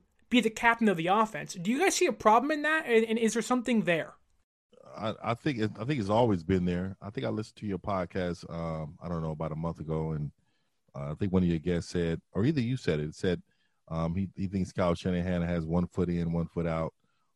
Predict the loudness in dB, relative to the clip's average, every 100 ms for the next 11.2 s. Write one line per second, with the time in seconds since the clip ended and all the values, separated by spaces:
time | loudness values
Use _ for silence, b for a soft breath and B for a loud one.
0 | -4 -4 -2 -2 -2 -2 -2 0 0 -2
1 | -2 -4 -4 -2 2 0 0 0 2 4
2 | 0 -2 0 0 0 -2 0 -2 -4 -4
3 | -2 -2 -2 -4 -6 _ _ _ _ _
4 | 2 4 4 2 2 0 -2 -4 -8 -4
5 | -2 -2 -2 -2 -2 -2 0 0 4 2
6 | 2 0 0 0 -6 _ _ _ _ _
7 | -6 -6 -2 -4 0 -2 -2 -2 -2 -2
8 | -2 -2 -2 -4 -2 0 0 0 0 0
9 | 0 0 0 0 0 0 0 -2 -4 2
10 | 2 2 0 -8 -8 -8 -6 -2 -2 -2
11 | -4 -8